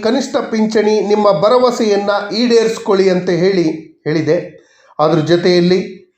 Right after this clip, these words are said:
ಇಡೀ ದೇಶಾದ್ಯಂತ ಇ ಪಿ ಎಫ್ ಒ ನೈಂಟಿ ಫೈವ್ ಹಾಗೂ ಇ ಪಿ ಎಫ್ ಒ ನೌಕರರ ಹಣ ಪೂರ ಇ ಪಿ ಎಫ್ ಒ ಕಮಿಷನರ್ ಅಕೌಂಟಲ್ಲಿ ಇರುತ್ತೆ. ಈ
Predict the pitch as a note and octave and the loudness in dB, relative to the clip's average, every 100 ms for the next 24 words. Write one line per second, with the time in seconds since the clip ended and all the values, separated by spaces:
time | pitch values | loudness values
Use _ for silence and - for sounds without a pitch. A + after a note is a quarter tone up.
0 | _ _ _ _ _ _ _ _ - G3 | _ _ _ _ _ _ _ _ -2 0
1 | D4+ B3 C4+ C4+ C#4 B3 A3+ A3 G3 - | 0 2 2 2 0 0 0 0 0 -4
2 | - - _ _ _ _ _ - - - | -6 -14 _ _ _ _ _ -4 -2 0
3 | C4+ B3 - A#3 A#3 - - - _ _ | 2 2 4 4 2 -2 -14 -20 _ _
4 | _ - G3+ G#3+ G#3+ - G3 G3+ G#3+ G#3+ | _ -6 -2 0 -2 0 2 2 0 0
5 | F#3 F#3+ F3+ A3+ A3+ A3 G#3+ G#3 G3 F#3 | 0 2 0 0 0 0 2 0 2 2
6 | F#3 F#3+ F3 F3 F3+ F3 G#3 G3+ E3+ F3+ | 0 0 0 0 0 0 0 0 0 0
7 | E3+ C3+ - G#3 - G#3 - F#3+ F#3 G#3 | 0 -2 -4 -6 -2 -2 0 -2 0 -2
8 | A#3+ - G#3 - D#3+ F#3+ F3 F3 D#3 D#3 | -2 -2 -2 -2 -2 0 0 0 0 0
9 | C#3+ C3+ D#3 - - _ _ _ _ _ | 0 -2 -4 -6 -10 _ _ _ _ _
10 | _ A3 | _ -2